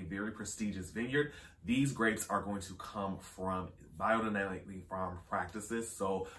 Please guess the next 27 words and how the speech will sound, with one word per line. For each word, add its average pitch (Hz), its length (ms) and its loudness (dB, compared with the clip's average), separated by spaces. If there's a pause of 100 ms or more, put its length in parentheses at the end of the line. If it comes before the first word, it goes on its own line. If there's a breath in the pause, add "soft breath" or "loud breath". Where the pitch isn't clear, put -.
(120)
that's 113 360 4
a 101 80 0
really 104 320 0
great 90 420 -2
indicator 92 640 -4
of 90 320 -2
specialty 95 960 -4 (240)
farming 117 320 6
practices 107 600 0
and 95 180 -4
meticulousness 101 880 -4
to 90 80 -8
detail. 82 480 -8
So 87 260 -2
very 101 300 2
much, 104 340 -2 (340 loud breath)
uh, 87 140 -6
appreciate 95 580 -2
the 90 60 -10
fact 87 360 -4
that 87 200 -2 (220 loud breath)
we 98 180 2
are 90 540 2
borderline 110 420 4
organic 98 560 0
with 92 220 -10
our 82 180 -6